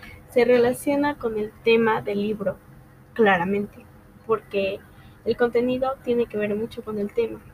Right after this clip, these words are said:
ya que es lo que se va a tratar. Entonces, bien, también incluye los agradecimientos, los homenajes, absolutamente todo lo que tenga que ver y lo que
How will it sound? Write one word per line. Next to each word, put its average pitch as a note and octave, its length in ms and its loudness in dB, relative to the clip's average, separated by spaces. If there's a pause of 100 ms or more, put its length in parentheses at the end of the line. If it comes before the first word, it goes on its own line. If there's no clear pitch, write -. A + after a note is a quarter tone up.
(200)
ya G#3+ 140 -2
que G3+ 320 -4
es - 280 -14
lo A3+ 220 -4
que G#3+ 140 -10
se A3 120 -12
va G3+ 120 0
a - 20 -2
tratar. G3+ 480 -6 (1400)
Entonces, G#3+ 760 -4 (1300)
bien, A3 360 0 (520)
también A3 540 -2 (180)
incluye A3 680 0 (160)
los A3+ 280 -4
agradecimientos, A3 1400 -6 (180)
los A3 240 -6
homenajes, G#3+ 920 -8 (640)
absolutamente A3+ 680 -2
todo G#3+ 300 -4
lo G#3 40 -12
que G3 100 -10
tenga G3 220 -8
que G3 120 -10
ver G#3 280 -12 (240)
y A#3 100 0
lo G#3 140 -2
que - 160 -12